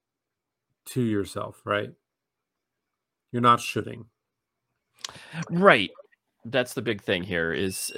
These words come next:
Speaker 2: being authentic, and being authentic is extremely important to be able to, uh, progress and be on this journey.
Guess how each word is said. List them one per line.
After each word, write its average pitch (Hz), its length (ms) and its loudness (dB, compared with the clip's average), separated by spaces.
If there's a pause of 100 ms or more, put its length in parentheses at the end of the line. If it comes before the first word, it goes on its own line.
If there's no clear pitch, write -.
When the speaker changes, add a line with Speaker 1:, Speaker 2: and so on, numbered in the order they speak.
Speaker 2:
being 113 240 2
authentic, - 640 -6
and 92 600 -2
being 104 280 0
authentic 95 680 -4
is 92 380 -4
extremely 90 520 -4
important 73 480 -4
to 85 140 -6
be 85 160 -4
able 80 240 -4
to, 76 640 -6
uh, 71 300 -2 (500)
progress 123 640 6
and 104 180 2
be 104 160 2
on 101 160 4
this 92 140 -2
journey. 71 460 -4